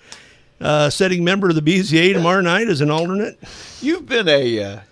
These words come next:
Speaker 2: you've been in the news a lot lately.
Speaker 1: Well, not a whole lot.
Speaker 2: <laughs>
Speaker 1: Um, I assume you're looking for an explanation.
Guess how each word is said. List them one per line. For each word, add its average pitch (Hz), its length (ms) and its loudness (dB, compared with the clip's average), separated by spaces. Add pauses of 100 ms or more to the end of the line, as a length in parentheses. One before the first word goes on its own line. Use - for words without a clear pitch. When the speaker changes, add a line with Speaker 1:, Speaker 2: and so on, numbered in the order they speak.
(220)
Speaker 2:
you've 392 160 -18
been 349 160 -6
in 190 140 -8
the 156 80 -2
news 170 300 0
a 170 80 -4
lot 190 380 0
lately. 143 440 -2
Speaker 1:
Well, 240 300 4
not 170 200 6
a - 40 4
whole 165 220 6
lot. 147 360 6
Speaker 2:
<laughs> - 40 -8 (360)
Speaker 1:
Um, 151 440 4 (2500)
I 175 120 4
assume 220 360 4
you're 185 120 4
looking 185 320 2
for 160 120 -2
an 156 80 0
explanation. 139 800 0